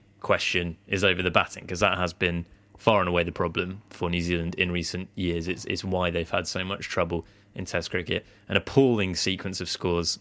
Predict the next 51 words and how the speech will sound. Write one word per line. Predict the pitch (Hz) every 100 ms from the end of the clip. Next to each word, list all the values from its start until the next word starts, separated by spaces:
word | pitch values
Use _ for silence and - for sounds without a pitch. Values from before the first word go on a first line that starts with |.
| -
in | 92
South | 82 90 85
Africa, | 95 95 - 87
including, | 92 - 110 98 87 85 - - - - -
uh, | 87 87
most | 87 82
notably | 92 85 85
that | 85 92 -
forty-five | 92 87 110 - 90 85
all | 87
out. | 85 87 - _ _
Kane | - 156 147
Williamson | 139 127 110 113 104
and | 101 98
Brendan | 120 110 98
McCullum | 92 - 127 87 85 - -
are | 95 90 87 85
there | 90 87
in | 87
the |
middle | 87 87
order. | 85 85
I | 104
think | 135
they're | 110 113 98 - - - _
both | - 90 87 -
very | 95
good | 90 87
players, | - 90
but | -
they | 95 113
are | 117
a | 101
bit | 95 95
hit | 98 -
and | 92
miss. | 87 80 - - _
Williamson | 127 147 107 -
is | 104 113
gonna | - 85
be | 85
a | 85
really, | 90 85
really | 85
good | 95 85
Test | 90 -
match | 98
player, | - 101
but | 87
he's | 87
still | - - 98 87